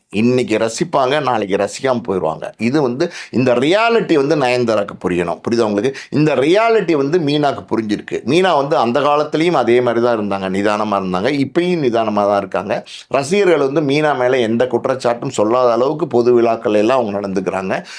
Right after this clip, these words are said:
நயன்தாராவை பொறுத்த வரைக்கும் பொது விழாக்கள்ல கலந்துக்கும் போது பல குற்றச்சாட்டுகள் தொடர்ந்து வந்துகிட்டே இருக்கு. புரியுதா உங்களுக்கு? நான் சொல்ல வர ஒரு விஷயம் என்னன்னா, see, ரியாலிட்டின்னு ஒண்ணு இருக்கு பாத்தீங்களா, அதான் நீங்க முதல்ல புரிஞ்சுக்குங்க. சூப்பர் ஸ்டார் நம்ம அப்படின்னு நம்ம நினைச்சுக்கிறதுனால அது நம்ம சூப்பர் ஸ்டார் ஆக முடியாது.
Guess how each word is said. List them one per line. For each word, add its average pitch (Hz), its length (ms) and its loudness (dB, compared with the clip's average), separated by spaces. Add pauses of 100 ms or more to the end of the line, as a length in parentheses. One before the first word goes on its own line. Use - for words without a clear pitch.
(160)
நயன்தாராவை 170 520 0
பொறுத்த 123 280 -2
வரைக்கும் 120 340 -2 (180)
பொது 165 240 0
விழாக்கள்ல 151 460 2
கலந்துக்கும் 123 440 0
போது 185 140 4
பல 139 340 0
குற்றச்சாட்டுகள் 135 760 -2
தொடர்ந்து 151 600 0
வந்துகிட்டே 113 380 0
இருக்கு. - 200 -6
புரியுதா 101 200 -2
உங்களுக்கு? 98 340 0 (280)
நான் 135 260 0
சொல்ல 147 280 2
வர 170 220 2
ஒரு 113 160 2
விஷயம் 123 340 0
என்னன்னா, 110 240 0 (340)
see, 143 100 2 (160)
ரியாலிட்டின்னு 165 760 2
ஒண்ணு 123 140 0
இருக்கு 113 200 -2
பாத்தீங்களா, 101 380 0
அதான் 131 240 0
நீங்க 120 140 0
முதல்ல 101 360 0
புரிஞ்சுக்குங்க. 95 480 -4 (300)
சூப்பர் 196 340 0
ஸ்டார் 143 260 0
நம்ம 123 320 0
அப்படின்னு 120 300 0
நம்ம 107 140 0
நினைச்சுக்கிறதுனால 120 760 0
அது 104 380 0
நம்ம 101 180 -2
சூப்பர் 127 320 -4
ஸ்டார் 104 220 2
ஆக 95 140 0
முடியாது. 92 440 0